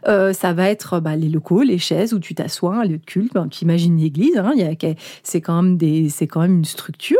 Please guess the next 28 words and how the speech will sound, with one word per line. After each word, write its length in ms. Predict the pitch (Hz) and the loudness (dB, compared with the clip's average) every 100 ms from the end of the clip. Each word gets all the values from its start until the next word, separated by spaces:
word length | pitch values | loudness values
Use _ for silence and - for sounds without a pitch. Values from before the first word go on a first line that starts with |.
| 480 | 2
Après, 260 | 165 - | 0 -6
tu 140 | - 175 | -6 -10
peux, 260 | - 165 | -10 -6
voilà, 280 | 165 185 - - _ _ _ | -2 -2 -2 -8 _ _ _
tout 240 | 302 311 - _ _ _ - | 2 2 0 _ _ _ -2
espace 480 | 190 - - 220 | -2 0 -4 -4
sacré, 300 | - 170 - | -4 -8 -2
en 80 | 233 | -2
général, 260 | 185 202 214 | 0 0 0
a 60 | |
un 140 | 165 170 | 0 2
lieu 300 | 160 160 180 - _ _ _ _ _ - | 2 2 0 -2 _ _ _ _ _ 0
et 260 | 226 302 - | 2 2 0
a 100 | 196 | -2
besoin 560 | 175 214 220 277 339 302 | 2 2 4 2 2 2
de 140 | 175 | 0
choses 260 | 180 311 294 | 2 2 2
dans 100 | 208 | 2
la 120 | 175 | 2
matière. 480 | 220 302 339 262 175 | 2 0 0 0 -2
C'est-à-dire 320 | 180 170 247 | -6 -2 0
que 100 | - | 0
ton 220 | - 247 | 0 2
temple, 460 | 247 269 226 - - | 2 2 0 -2 -10
il, 500 | 180 170 - - 170 | -6 -6 -6 -6 -4
il 100 | 170 | 0
a 80 | 165 | 0
besoin 600 | 165 226 220 202 170 247 | 2 2 4 2 2 -2